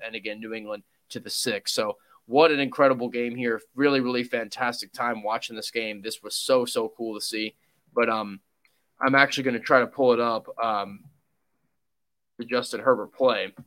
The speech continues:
um, and see if it is up here. But, uh, where was it? Justin Herbert.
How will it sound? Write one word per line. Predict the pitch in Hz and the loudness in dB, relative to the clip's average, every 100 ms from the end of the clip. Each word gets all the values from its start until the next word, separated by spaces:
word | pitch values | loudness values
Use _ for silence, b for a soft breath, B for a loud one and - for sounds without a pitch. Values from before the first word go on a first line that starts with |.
| _ _ _ _ _ _ _ _ 117 | _ _ _ _ _ _ _ _ -4
um, | 107 104 101 - _ _ _ _ _ _ _ _ _ _ | -4 -4 -10 -18 _ _ _ _ _ _ _ _ _ _
and | 123 120 | -8 -2
see | 135 131 | 0 2
if | 131 127 | 2 0
it | |
is | 123 123 | -2 0
up | 117 117 | -2 -2
here. | 113 98 104 _ _ _ _ _ | -10 -12 -14 _ _ _ _ _
But, | 120 113 107 | 2 2 2
uh, | 107 104 104 104 98 | 0 -2 -2 -2 0
where | 123 113 | 2 2
was | 104 | -2
it? | 101 95 | -10 -6
Justin | 113 117 - | -4 -4 -6
Herbert. | 101 110 110 107 104 | -6 -4 -2 -4 -6